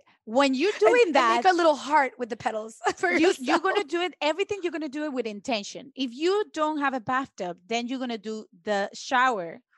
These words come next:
Speaker 1: with intention. Why? When you do, you know, you're throwing the, the flowers on the, on the bathtub, or you're going to use the, the shower gel in your, in your bathroom, you're going to say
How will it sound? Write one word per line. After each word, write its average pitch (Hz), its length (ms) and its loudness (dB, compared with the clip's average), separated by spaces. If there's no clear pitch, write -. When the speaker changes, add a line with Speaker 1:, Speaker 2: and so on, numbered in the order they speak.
Speaker 1:
with 180 280 -12
intention. 208 720 -8
Why? 214 360 0
When 262 160 0
you 285 140 0
do, 370 160 -4
you 277 140 -4
know, 233 100 0
you're 214 160 -8
throwing 269 300 -4
the, 285 180 -4
the 220 140 -4
flowers 233 480 0
on 240 80 -8
the, 233 160 -4
on 233 100 -6
the 240 100 -4
bathtub, 220 540 -2
or 202 60 -10
you're 196 200 -14
going 214 220 -6
to 220 140 -14
use 202 320 -12
the, 185 220 -8
the 185 100 -10
shower 240 380 0
gel 180 400 -6
in 208 180 -16
your, 190 220 -12
in 202 80 -20
your 180 120 -20
bathroom, 202 580 -6
you're 240 160 -12
going 277 220 -6
to 311 280 -10
say 330 440 -2